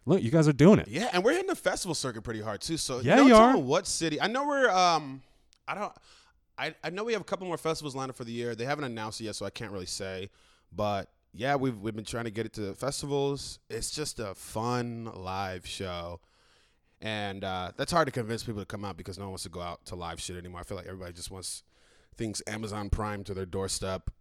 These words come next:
Speaker 2: Uh, but if you're not a fucking loser, <laughs> you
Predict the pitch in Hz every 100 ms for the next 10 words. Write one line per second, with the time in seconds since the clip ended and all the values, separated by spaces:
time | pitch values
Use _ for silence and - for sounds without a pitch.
0 | - 95 95 92 90 - 101 104 90 _
1 | _ _ _ _ - 104 107 98 110 156
2 | 175 - 110 120 151 120 92 120 98 85
3 | - - - 185 - 135 -